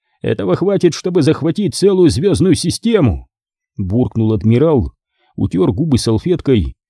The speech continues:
и кивнул в сторону Сэмпера. "Наш командор думает, что принимает всего лишь знатного гостя, и не подозревает, что в Элизиуме на борт Махариуса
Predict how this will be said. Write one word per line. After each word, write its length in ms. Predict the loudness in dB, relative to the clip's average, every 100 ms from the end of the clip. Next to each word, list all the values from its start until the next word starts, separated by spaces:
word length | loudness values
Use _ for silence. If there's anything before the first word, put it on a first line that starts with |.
| _
и 120 | -4
кивнул 420 | 0 0 2 0
в 100 | -2
сторону 380 | -4 -2 0 0
Сэмпера. 640 | 0 0 0 0 -2 -6 -12 _ _ _ _ -6
"Наш 260 | -2 -2
командор 720 | 0 0 2 4 4 4 0 _ _ _ -6
думает, 440 | 0 0 0 -2
что 200 | -2 -2
принимает 500 | 2 2 2 2 0
всего 320 | -2 0 2
лишь 220 | 2 2
знатного 400 | 2 0 2 0
гостя, 540 | 2 0 0 -2 -8 -10 _ _ _
и 140 | -4 -2
не 80 | -2
подозревает, 960 | 0 0 2 2 2 4 4 2 0 _ _
что 280 | -14 -4 -2
в 100 | -2
Элизиуме 580 | -2 0 2 2 4 4
на 140 | 2
борт 240 | 2 0 2
Махариуса 720 | 0 2 2 0 0 -6 -10